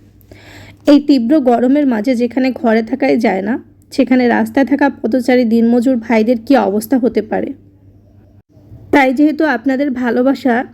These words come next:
আমি যেহেতু ইনকাম করতে পারি,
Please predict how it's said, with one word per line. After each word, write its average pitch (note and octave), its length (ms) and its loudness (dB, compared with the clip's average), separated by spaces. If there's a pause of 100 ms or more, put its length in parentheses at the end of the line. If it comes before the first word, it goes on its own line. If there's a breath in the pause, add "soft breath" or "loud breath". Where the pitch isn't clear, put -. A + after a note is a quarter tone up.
(800 soft breath)
আমি C4 280 4
যেহেতু D#4+ 260 2
ইনকাম C#4 440 2
করতে C#4 260 0
পারি, B3 420 -2